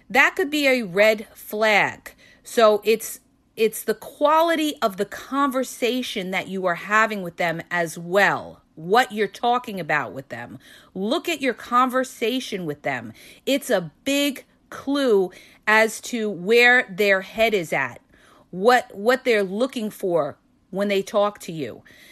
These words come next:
You know, if they're just talking about general things, then it could be a very superficial kind of relationship.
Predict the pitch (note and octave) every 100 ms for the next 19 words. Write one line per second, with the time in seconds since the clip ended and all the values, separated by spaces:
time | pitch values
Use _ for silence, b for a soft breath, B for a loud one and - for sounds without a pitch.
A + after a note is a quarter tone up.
0 | B B F#3 G3+ G3+ A#3 A#3+ D#4+ - D#4
1 | D4+ C#4+ A#3+ B3+ B3 B3+ B3+ B3 B3 B3
2 | - A#3 A#3 B3+ - B B B - A3
3 | A#3+ A#3+ - - A3+ A#3 G#3+ A#3 G#3 A#3
4 | A#3+ A#3+ - C#4 C#4 B3+ B3 - B3 -
5 | B3 - A3+ A3 A#3 B3+ C#4+ E4+ E4 G#3+
6 | D#3 - C3